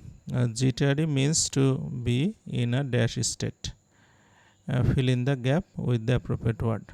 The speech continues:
Jittery শব্দের অর্থ হচ্ছে নার্ভাস বা ভীত, আহ, বা স্নায়বিক দুর্বলতা যেটা, সেটা। এখানে আছে হ্যাপি, কাম, টেন্স আর সেরেন। হ্যাপি শব্দের অর্থ খুশি, কাম শব্দের অর্থ শান্ত,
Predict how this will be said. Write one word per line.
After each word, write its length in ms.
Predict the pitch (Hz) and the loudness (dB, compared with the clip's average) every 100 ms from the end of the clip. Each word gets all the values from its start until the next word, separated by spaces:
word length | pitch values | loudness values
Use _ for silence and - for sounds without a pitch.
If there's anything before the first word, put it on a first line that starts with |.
| - - 113 | -18 -10 -2
Jittery 380 | 131 135 143 | 0 2 0
শব্দের 380 | 165 160 143 151 | 2 0 0 2
অর্থ 280 | 143 - - | 2 2 0
হচ্ছে 240 | 143 - | 0 0
নার্ভাস 640 | 131 120 117 120 147 - - - _ - | 0 2 2 2 2 0 -4 -10 _ -12
বা 300 | 123 120 113 | -6 0 2
ভীত, 320 | 107 127 120 113 | 2 0 -2 -6
আহ, 80 | - _ _ - - _ _ _ _ _ - 123 120 | -8 _ _ -20 -20 _ _ _ _ _ -6 -2 0
বা 180 | 123 123 | 2 0
স্নায়বিক 580 | - 135 131 120 117 | 2 2 4 2 0
দুর্বলতা 540 | 120 110 120 117 104 123 | 0 0 2 0 -2 -2
যেটা, 280 | 117 - 151 | -2 -2 -2
সেটা। 320 | - 113 120 | -2 -2 -2
এখানে 280 | 113 135 135 | 0 0 2
আছে 240 | 127 147 | 2 2
হ্যাপি, 480 | 113 131 - 143 143 - | 2 0 0 -2 -2 -2
কাম, 320 | 127 127 139 - | 0 0 -2 0
টেন্স 360 | 123 135 - | 0 0 -2
আর 80 | 123 | -4
সেরেন। 440 | - 120 113 - | -2 -2 -2 -4
হ্যাপি 280 | 120 127 147 | -2 -2 -2
শব্দের 320 | - 139 131 | 0 2 2
অর্থ 220 | 127 - 147 | 0 0 -4
খুশি, 460 | - 123 - 156 - _ _ - - - _ | 0 -2 0 -2 -4 _ _ -20 -20 -20 _
কাম 180 | 131 127 | -2 -2
শব্দের 360 | - 127 117 123 | 0 0 2 0
অর্থ 220 | 113 131 | 0 -2
শান্ত, 580 | - 131 117 120 143 | -2 -2 -2 -2 -2